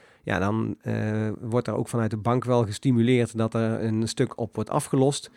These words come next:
En, eh, als je dat doet, dan, eh, ja, dan gaat dat dus uit je box drie vermogen als je dat hebt. En word je, eh, eh, dan ga je dus uiteindelijk, eh, per saldo daar minder belasting over betalen. Nou, inmiddels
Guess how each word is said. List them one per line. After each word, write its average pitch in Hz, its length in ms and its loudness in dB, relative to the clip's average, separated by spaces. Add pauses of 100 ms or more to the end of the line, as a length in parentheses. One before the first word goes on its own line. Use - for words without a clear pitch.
(440)
En, 127 320 4
eh, 117 260 6
als 127 180 0
je 135 60 -4
dat 113 160 2
doet, 139 220 2
dan, 123 340 2
eh, 117 360 0
ja, 113 100 2
dan 107 160 0
gaat 127 180 2
dat 107 120 0
dus 107 220 0
uit 117 220 0
je 113 120 2
box 101 260 0
drie 123 200 2
vermogen 135 420 6
als 123 140 2
je - 60 -6
dat 120 140 2
hebt. 113 320 0 (400)
En 123 340 6
word 123 260 4
je, 110 420 4
eh, 107 280 0
eh, 101 580 -4
dan 131 120 0
ga 135 100 0
je 123 80 2
dus 104 140 -2
uiteindelijk, 107 420 0
eh, 110 200 2
per 120 120 -2
saldo 117 320 4
daar 117 180 4
minder 127 220 4
belasting 139 360 2
over 101 200 4
betalen. 98 480 -4 (680)
Nou, 98 200 -2
inmiddels 120 640 4